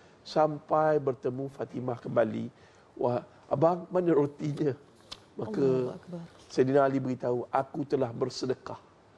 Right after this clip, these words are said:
Speaker 1: kepada pengemis yang sudah tiga hari tak makan." Maka apa respon daripada Fatimah? Apa jawapan dia? "Mudah-mudahan Allah gandakan rezeki kita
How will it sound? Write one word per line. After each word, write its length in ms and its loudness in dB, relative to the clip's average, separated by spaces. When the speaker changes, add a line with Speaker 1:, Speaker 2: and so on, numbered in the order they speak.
Speaker 1:
kepada 360 2
pengemis 600 -2
yang 160 -2
sudah 300 -2
tiga 340 0
hari 160 0
tak 180 -4
makan." 340 -10
Maka 420 0
apa 300 -4
respon 560 2
daripada 580 -2
Fatimah? 640 -4
Apa 240 0
jawapan 560 0
dia? 220 -4
"Mudah-mudahan 800 2
Allah 400 2
gandakan 960 0
rezeki 340 -10
kita 260 -12